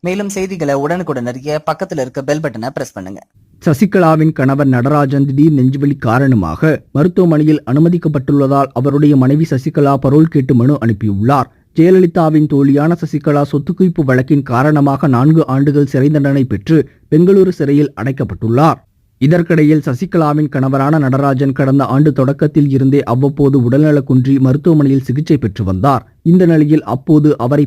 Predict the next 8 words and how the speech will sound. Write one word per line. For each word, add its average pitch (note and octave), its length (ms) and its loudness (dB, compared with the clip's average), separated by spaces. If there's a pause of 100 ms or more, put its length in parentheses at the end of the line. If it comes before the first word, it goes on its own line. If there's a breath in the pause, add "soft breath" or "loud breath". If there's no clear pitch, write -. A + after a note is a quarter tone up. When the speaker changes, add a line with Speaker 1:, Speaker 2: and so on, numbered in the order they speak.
Speaker 2:
பரிசோதனை D#3+ 520 0
செய்த D3 220 2
மருத்துவர்கள் A2 580 -2 (300 soft breath)
கல்லீரல் F3+ 480 4
மற்றும் D3 320 -2
சிறுநீரகம் D#3+ 580 2
செயல்படாமல் D3 640 0
இருப்பதை C3 300 -2